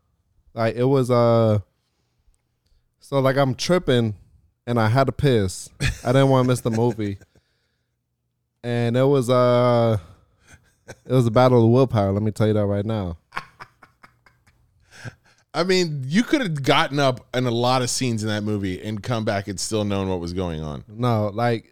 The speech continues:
Speaker 1: here's the thing. If I, if, like, I already, if I would have missed the beginning of the movie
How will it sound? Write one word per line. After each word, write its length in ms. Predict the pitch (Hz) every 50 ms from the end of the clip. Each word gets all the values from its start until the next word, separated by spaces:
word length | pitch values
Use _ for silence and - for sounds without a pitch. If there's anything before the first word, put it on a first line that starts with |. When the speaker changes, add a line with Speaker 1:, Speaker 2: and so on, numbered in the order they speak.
| _ _ _
Speaker 1:
here's 240 | - 143 170 180 180
the 80 | 175 143
thing. 380 | - 160 147 135 120 107 - -
If 160 | 120 117 98
I, 220 | 127 127 143 156 - -
if, 160 | 131 120 120
like, 260 | 127 127 127 113 - _ -
I 120 | 117 123
already, 340 | 147 156 156 147 143 143 - -
if 140 | 123 120 143
I 80 | 156
would 160 | 180 185 185
have 80 | 160 139
missed 240 | 135 147 160 151 -
the 80 | 160
beginning 340 | 131 131 127 131 147 143 143
of 80 | 135 127
the 60 | 120
movie 460 | 117 120 120 131 135 151 151 151 156